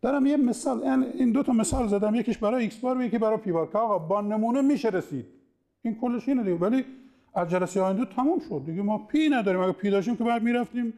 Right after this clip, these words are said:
آمار توصیفی دیگه. می‌خوام در واقع با این حرفا یه سری تئوری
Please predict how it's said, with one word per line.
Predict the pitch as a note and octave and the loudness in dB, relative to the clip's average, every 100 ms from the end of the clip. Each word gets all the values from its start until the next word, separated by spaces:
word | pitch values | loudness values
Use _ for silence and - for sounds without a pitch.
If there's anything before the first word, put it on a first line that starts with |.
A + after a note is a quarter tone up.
| - - | -14 -6
آمار | F#3+ G3 F#3 | -2 0 0
توصیفی | G3+ G3 G#3 C#4 | -4 -4 -8 -8
دیگه. | A#3+ G3+ G3+ _ _ _ _ _ _ - _ _ _ _ | -8 -10 -12 _ _ _ _ _ _ -20 _ _ _ _
می‌خوام | F3+ F3+ A#3 A#3 F#3 | -2 0 0 0 0
در | F#3 | 0
واقع | F#3 F#3+ | 2 0
با | F#3+ D#3+ E3 | 0 -2 -2
این | F#3+ C#3 | -4 -4
حرفا | C3+ B2+ - C#3 G#2 - _ _ _ _ _ _ _ D#3+ | -4 -4 -4 -4 -4 -10 _ _ _ _ _ _ _ -4
یه | F#3 | -4
سری | F3+ G3 F#3+ - - | -2 -4 -4 -8 -4
تئوری | C#3 C3+ C3+ D3+ B2 - | -2 0 0 0 -2 -8